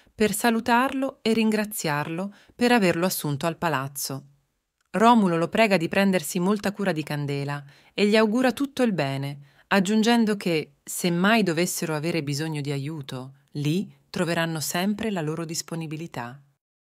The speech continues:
Manuel e Hana parlano di Ximena e del suo stato d'animo.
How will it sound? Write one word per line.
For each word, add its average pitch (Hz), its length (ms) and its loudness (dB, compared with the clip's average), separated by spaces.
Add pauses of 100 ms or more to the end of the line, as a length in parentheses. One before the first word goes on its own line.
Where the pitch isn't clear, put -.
(300)
Manuel 233 500 6
e 202 180 4
Hana 226 300 4
parlano 180 480 0
di 165 80 -4
Ximena 147 720 -4
e 185 140 0
del 180 180 2
suo 202 160 -4
stato 208 320 -2
d'animo. 143 540 -4